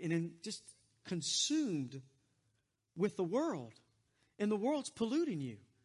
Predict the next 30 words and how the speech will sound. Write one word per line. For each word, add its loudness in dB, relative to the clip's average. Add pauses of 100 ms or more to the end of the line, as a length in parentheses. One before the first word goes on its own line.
(580)
And 4
the 4
world 4
is 0
teaching 0
you 2
that -2
the -4
wrong -2
way 2
is 0
right -2 (120)
when -2
it's -4
wrong. -4 (1500)
We 6
keep 0
going 2
down 2
the -2
wrong 0
road 0 (380)
with -2
the 0
wrong 2
beliefs 0
and 0
the 0
wrong -2
systems -4